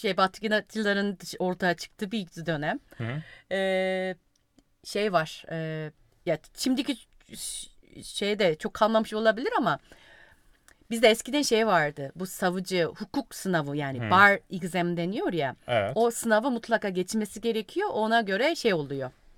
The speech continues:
Speaker 1: E, hakim, savcı, avukat
Speaker 2: Tamam.
Speaker 1: oluyor. Onlar normalde en azından iki yıl
Speaker 2: Hı
Speaker 1: ya
Speaker 2: hı.
Speaker 1: on yıl falan hazırlayanlar da var.
Speaker 2: Zor bir sınav geçmesi.
Speaker 1: Evet.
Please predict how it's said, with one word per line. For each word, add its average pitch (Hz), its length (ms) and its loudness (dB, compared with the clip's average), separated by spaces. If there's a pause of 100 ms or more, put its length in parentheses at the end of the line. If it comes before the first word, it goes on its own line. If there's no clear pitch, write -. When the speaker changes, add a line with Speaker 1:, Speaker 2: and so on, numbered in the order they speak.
Speaker 1:
E, 147 280 -8
hakim, 165 520 -2
savcı, 156 640 -2 (320)
avukat 175 320 0
Speaker 2:
Tamam. 107 160 -6
Speaker 1:
oluyor. 160 180 -6 (480)
Onlar 233 380 4
normalde 208 600 2 (420)
en 208 140 4
azından 240 320 2
iki 185 240 -6
yıl 170 240 -4 (240)
Speaker 2:
Hı - 120 -10
Speaker 1:
ya 180 80 2
Speaker 2:
hı. 131 60 -8 (140)
Speaker 1:
on 220 200 4
yıl 240 120 0
falan 208 280 0
hazırlayanlar 151 680 -4
da 117 140 -16
var. - 240 -16
Speaker 2:
Zor 120 260 6
bir 95 60 -6
sınav 95 260 -8
geçmesi. 135 300 -4
Speaker 1:
Evet. - 160 -12